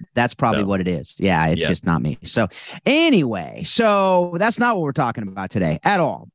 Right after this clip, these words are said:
Speaker 1: Um,
Speaker 2: Yeah.
Speaker 1: but I will
Speaker 2: We
Speaker 1: say
Speaker 2: talked about, we talked about
Speaker 1: we
Speaker 2: sports last time. I don't,
Speaker 1: Yes.
Speaker 2: I really, I, I don't know if they were into that, but they definitely don't wanna hear me and you talk about fashion.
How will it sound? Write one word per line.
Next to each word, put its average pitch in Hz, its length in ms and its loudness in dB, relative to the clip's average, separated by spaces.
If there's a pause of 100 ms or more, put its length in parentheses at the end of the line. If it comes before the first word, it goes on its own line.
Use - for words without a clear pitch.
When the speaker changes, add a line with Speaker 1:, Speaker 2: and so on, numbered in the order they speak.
Speaker 1:
Um, 139 240 0
Speaker 2:
Yeah. 85 120 0
Speaker 1:
but 78 60 0
I 156 60 2
will 233 160 4
Speaker 2:
We 220 80 2
Speaker 1:
say 151 120 2
Speaker 2:
talked 143 100 0
about, 113 240 0 (340)
we 107 80 -6
talked 143 180 -2
about 127 180 0
Speaker 1:
we - 160 0
Speaker 2:
sports 127 260 2
last 107 320 -2
time. 87 280 -2
I 82 120 -4
don't, 110 180 0
Speaker 1:
Yes. 101 320 0
Speaker 2:
I - 20 0
really, 120 220 2
I, 104 220 -2
I 113 40 -2
don't 131 140 2
know 120 120 2
if 110 40 -2
they 113 120 0
were 104 100 2
into 101 220 -2
that, 92 200 -2
but 87 100 -10
they 90 100 -4
definitely 110 440 -4
don't 92 160 -4
wanna 87 160 -4
hear 90 180 -2
me 85 220 0
and 82 80 0
you 80 100 0
talk 78 220 -4
about 76 220 -6
fashion. - 500 -8